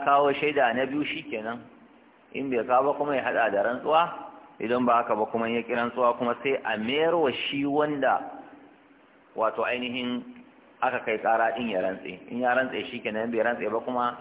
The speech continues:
shi kenan sai a ce ya biya wancan haƙƙinsa, shi wancan ya samu wato shaida na biyu ɗin. Saboda haka dukkan wanda ake da, yake da'awan yana bin wani bashi,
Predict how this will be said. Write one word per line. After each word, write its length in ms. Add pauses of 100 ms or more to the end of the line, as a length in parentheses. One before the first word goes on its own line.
shi 80
kenan 340
sai 60
a 200
ce 240 (420)
ya 160
biya 260
wancan 300
haƙƙinsa, 640
shi 80
wancan 220
ya 220
samu 400 (640)
wato 380
shaida 280
na 100
biyu 200
ɗin. 160 (460)
Saboda 200
haka 180
dukkan 420
wanda 400 (1700)
ake 360
da, 200
yake 300
da'awan 340
yana 300
bin 260
wani 240
bashi, 440